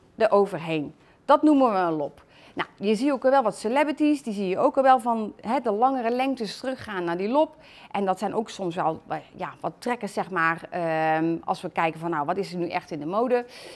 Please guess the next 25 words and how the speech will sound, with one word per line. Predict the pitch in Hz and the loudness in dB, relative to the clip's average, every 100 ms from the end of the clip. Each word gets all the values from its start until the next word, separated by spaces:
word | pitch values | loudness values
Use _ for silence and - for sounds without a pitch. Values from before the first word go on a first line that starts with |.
| - - | -20 -8
Dus | 233 214 | -2 -2
dit | 190 320 359 | 0 -2 -2
is | 269 | -2
een | 208 | -2
hele | 180 226 330 320 | 0 2 4 4
mooie | 269 254 208 | 2 0 -2
lijn | 196 214 247 277 269 | 0 0 2 0 -2
om | 196 190 | -4 0
je | 165 156 - | 0 0 0
klant | 269 262 254 - - | 2 2 0 -10 -14
te | 196 | -2
kunnen | 214 196 | 0 0
bieden | 185 214 196 - | 0 2 2 2
voor | 190 | -2
deze | 175 170 160 | 0 -2 -4
zomer. | 143 156 156 135 - _ _ - | -10 -10 -12 -14 -18 _ _ -12
Nou, | - _ | -12 _
dan | - 220 233 | -6 -4 -2
kunnen | 330 415 415 | -2 -2 0
we | 359 | -2
die | 240 233 180 - | 0 -2 -4 -4
lop, | 175 190 254 - | 4 8 6 4
die | - 190 | -4 0
lange | 185 269 359 294 | 4 4 4 4
bob, | 226 247 - | 4 4 0